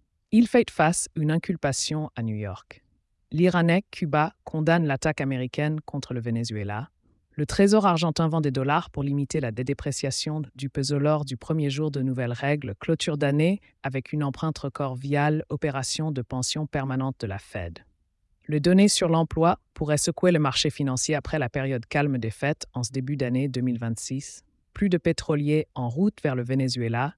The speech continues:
déviant face aux menaces américaines des ezi. Bloomberg. Récapitulatif deux mille vingt-cinq de Bybit, quatre-vingts millions d'utilisateurs débloqués, avancées réglementaires, développement de l'écosystème,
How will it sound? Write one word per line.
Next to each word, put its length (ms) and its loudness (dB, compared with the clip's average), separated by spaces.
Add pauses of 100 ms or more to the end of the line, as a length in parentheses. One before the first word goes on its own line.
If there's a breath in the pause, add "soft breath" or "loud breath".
(140)
déviant 360 4
face 300 2
aux 60 2
menaces 400 2
américaines 640 -2
des 220 -4
ezi. 320 -6 (280)
Bloomberg. 640 2 (1160)
Récapitulatif 960 2
deux 140 6
mille 160 8
vingt-cinq 560 0
de 80 0
Bybit, 640 -4
quatre-vingts 400 0
millions 300 2
d'utilisateurs 720 -2
débloqués, 680 0 (360)
avancées 400 2
réglementaires, 840 0 (100)
développement 460 0
de 80 -2
l'écosystème, 840 -4